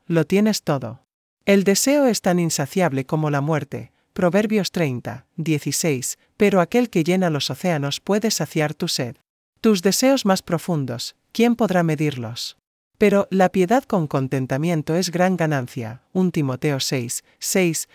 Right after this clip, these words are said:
porque él satisface cuando todo lo demás falla. Pero hay más que una tranquila satisfacción con Dios.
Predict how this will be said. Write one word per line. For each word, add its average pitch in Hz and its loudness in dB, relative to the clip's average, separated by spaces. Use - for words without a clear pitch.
porque 185 2
él 156 2
satisface 208 -2
cuando 135 -2
todo 208 0
lo 202 0
demás 143 -2
falla. 120 -6
Pero 208 4
hay 254 4
más 214 2
que 156 -2
una 165 0
tranquila 156 -2
satisfacción 175 -2
con 180 0
Dios. 139 -6